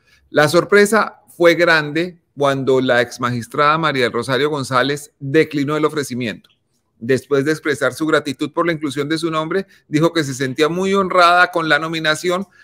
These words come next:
pero que en mayo de dos mil veinticuatro, en mayo del año entrante, cumple setenta años, la edad legal de retiro forzoso, y por lo tanto no era elegible. Uno de los, de los miembros de ese petit comité de discusión de la terna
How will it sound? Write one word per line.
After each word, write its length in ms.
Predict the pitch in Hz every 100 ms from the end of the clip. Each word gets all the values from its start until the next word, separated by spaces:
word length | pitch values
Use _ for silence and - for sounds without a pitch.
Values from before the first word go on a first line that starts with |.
| _ _
pero 380 | 170 175 170 -
que 380 | 170 151 - -
en 220 | 147 151
mayo 380 | 170 180 185 202
de 60 |
dos 160 | 185 143
mil 200 | 135 147
veinticuatro, 640 | 151 165 151 139 135 113
en 60 | 110
mayo 240 | 135 147
del 120 | 170
año 180 | 135 143
entrante, 500 | 156 156 160 151 160
cumple 440 | - 185 165 185 185
setenta 720 | - 151 147 156 156 170 170
años, 420 | 147 82 76 - _ -
la 180 | - 143
edad 200 | 143 147
legal 380 | 160 170 170 170
de 100 | 170
retiro 360 | 160 147 139 147
forzoso, 680 | 151 131 175 165 190 -
y 140 | - 180
por 240 | - 185
lo 140 | 180 180
tanto 500 | 160 151 151 151 -
no 340 | 143 151 151
era 160 | 143 135
elegible. 500 | 131 110 120 - - _ _ _ _ _ _ -
Uno 260 | 190 240
de 60 | 233
los, 160 | 208 190 156 -
de 140 | 143
los 160 | 139 131
miembros 340 | 147 156 165
de 80 | 160
ese 220 | 147 170
petit 420 | - 131 - 135
comité 400 | - 156 147 -
de 160 | 127 135
discusión 600 | 139 - 120 110 120 123
de 80 | 139
la 180 | 135
terna 400 | - 123 135 143